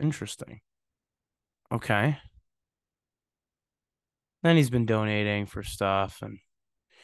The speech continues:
you know, clearly running his own campaign. Yeah, I mean, I, I think one of the things that makes him intriguing, and my dad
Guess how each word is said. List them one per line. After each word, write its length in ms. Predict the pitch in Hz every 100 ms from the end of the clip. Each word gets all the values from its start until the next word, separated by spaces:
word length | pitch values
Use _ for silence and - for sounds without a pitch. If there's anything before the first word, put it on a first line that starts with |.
| _
you 60 | -
know, 100 | 180
clearly 280 | - 151 127
running 220 | 113 110
his 100 | 107
own 120 | 110
campaign. 340 | 104 104 123 104 - -
Yeah, 180 | 269 214
I 80 | 160
mean, 160 | 196
I, 140 | 165 131 -
I 80 |
think 280 | 160 208 160
one 260 | - 143 170
of 40 |
the 60 | 151
things 260 | - 156
that 120 | 139 131
makes 220 | 139 -
him 100 | 135
intriguing, 500 | 123 - 156 139 123
and 300 | 117 - 73 95 - _ _
my 140 | 104
dad 460 | 98 110 107 101 98